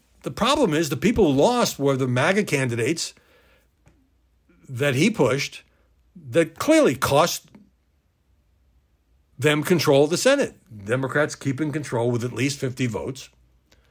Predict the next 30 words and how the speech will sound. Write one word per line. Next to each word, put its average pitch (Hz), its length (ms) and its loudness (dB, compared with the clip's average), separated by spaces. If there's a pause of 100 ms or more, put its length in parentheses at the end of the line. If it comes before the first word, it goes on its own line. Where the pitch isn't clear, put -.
(800)
And, 160 300 0
you 254 80 2
know, 165 220 4
whether 131 240 0
it 120 40 -2
was 110 120 -6
Blake 135 280 -2
Masters 127 400 -2
in 139 120 0
Arizona, 123 680 -2 (460)
whether 110 240 -8
it 117 40 -4
was 117 120 -6
Doctor 123 320 0
Oz 123 420 2
in 127 320 -2
Pennsylvania, 113 840 -4
and 117 160 -6
on 110 200 -4
and 131 120 0
on, 104 340 -8 (840)
um, 117 840 -2 (380)
more 139 340 2
conventional 143 680 0
Republicans 123 680 -2
would 113 160 -2
have 127 100 -2
won 135 220 2
those 175 220 2
races - 480 -2